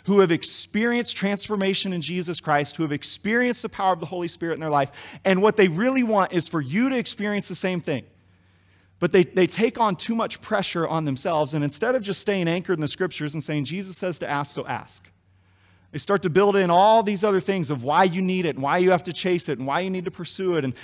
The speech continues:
and then you start to hear nonsense like, "If you're not baptized in the Holy Spirit, you're not a Christian." You start to hear things like, "If you don't speak in tongues, you're not going to heaven." You start to hear things like,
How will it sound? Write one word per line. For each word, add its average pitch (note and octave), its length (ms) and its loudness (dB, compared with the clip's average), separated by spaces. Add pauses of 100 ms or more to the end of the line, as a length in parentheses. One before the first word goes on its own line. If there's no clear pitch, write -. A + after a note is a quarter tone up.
(160)
and D3+ 120 0
then G3+ 120 0
you G3+ 80 0
start F#3+ 320 0
to F3 60 0
hear F#3 200 2
nonsense D#3+ 640 -2
like, D#3 200 -4
"If C#3+ 120 -8
you're F3+ 120 -2
not E3 160 -2
baptized E3+ 440 -2
in E3 60 -8
the D#3+ 60 -6
Holy E3 160 -6
Spirit, E3+ 320 -6
you're E3 80 -4
not D#3+ 120 0
a E3 60 -4
Christian." C3+ 480 -6
You B2 80 -8
start F3 240 -4
to F#3+ 80 -4
hear F3+ 60 0
things F3 280 -4
like, D#3+ 160 -4
"If C#3 120 -10
you E3+ 80 -4
don't F3+ 180 -4 (160)
speak F#3+ 240 -4
in F3+ 100 0
tongues, D#3+ 300 0
you're D#3 80 -4
not D#3+ 220 2
going E3 240 -2
to D3+ 80 0
heaven." C3 400 -2
You C#3+ 80 -4
start F3 260 -2
to F#3+ 80 -4
hear F3+ 160 0
things E3+ 240 -6
like, D#3 160 0